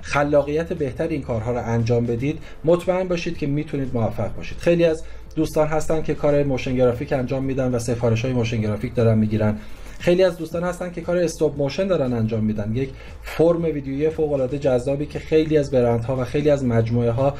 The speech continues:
و خیلی از افرادی که دنبال محتوای ویدیویی هستن دوست دارن که از این فرم‌های ویدیویی خلاقانه و جذاب که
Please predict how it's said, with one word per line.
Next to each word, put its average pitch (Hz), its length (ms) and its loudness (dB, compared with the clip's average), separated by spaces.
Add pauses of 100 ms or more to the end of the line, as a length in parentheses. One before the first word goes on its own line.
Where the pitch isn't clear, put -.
(280)
و 151 80 4
خیلی 190 280 0
از 196 260 2
افرادی 175 460 -2
که 175 120 -6
دنبال 143 420 -2
محتوای 135 440 -4
ویدیویی 123 340 -2
هستن 127 480 -2 (480)
دوست 170 260 0
دارن 139 280 2
که 156 120 -2
از 117 280 0
این 156 260 -2 (320)
فرم‌های 135 600 2
ویدیویی 127 500 0
خلاقانه 117 760 2
و 127 100 4
جذاب 120 500 2
که 156 200 4